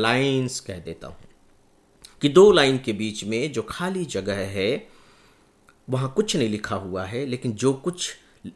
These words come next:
वहाँ नहीं लिखा हुआ है, in fact, उसी को आप पढ़ सकें, जान सकें, इसीलिए वहाँ कुछ लिखा गया है। और अगर आपने between the lines की चीज़ों को पढ़ने की क्षमता विकसित नहीं की तो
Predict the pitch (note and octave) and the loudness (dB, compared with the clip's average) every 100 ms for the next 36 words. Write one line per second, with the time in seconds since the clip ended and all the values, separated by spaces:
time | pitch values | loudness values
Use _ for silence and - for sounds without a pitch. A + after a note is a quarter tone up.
0 | _ - A#2+ C3+ C3 - - - A2+ A#2+ | _ -6 0 2 2 0 -12 -10 -4 0
1 | C3+ G#3 D#3+ - A2 A2+ G#2+ G#2+ B2 C#3+ | 4 4 4 0 -4 -4 -2 -4 -2 -4
2 | C3+ - D#3 - D#3+ - - D3+ D3+ G#3 | -4 -2 -4 -4 -16 -16 -2 2 4 4
3 | G#3 F3 F3+ C3+ C#3 - - C#3+ D3 C#3+ | 2 2 2 4 4 2 6 6 6 0
4 | C#3 C#3+ D3 A#2 G2 C3 C3 D#3+ E3 D#3 | 0 2 2 0 -2 6 8 8 6 2
5 | D3 E3 - D#3 A#3 G3+ G3 E3+ F3 F#3+ | 4 2 4 4 6 8 8 8 6 4
6 | F#3 F3 F#3+ D#3+ - - - - - - | 2 0 0 -2 -4 -12 -18 -20 -20 -20
7 | _ _ _ _ _ _ _ - D3+ - | _ _ _ _ _ _ _ 0 4 8
8 | F3 A3+ A#3+ - E3 F#3+ G3 D#3+ C#3+ D3+ | 10 10 8 6 4 4 2 2 0 0
9 | D#3+ C#3+ B2+ B2 D3+ E3+ D#3+ - C3 B2+ | 2 4 4 4 4 2 0 -4 -4 -4
10 | A#2+ B2+ - B2+ B2 A#2 - A2+ B2 B2 | -2 -2 -2 0 0 0 0 0 2 0
11 | A#2 - A2 G#2+ G#2+ G2 - G2 - F#2+ | -2 -4 -6 -2 -2 -2 -6 -8 -8 -8
12 | A#2+ D3+ D3 C#3+ C#3+ C3+ | -4 -4 -4 -4 -2 -4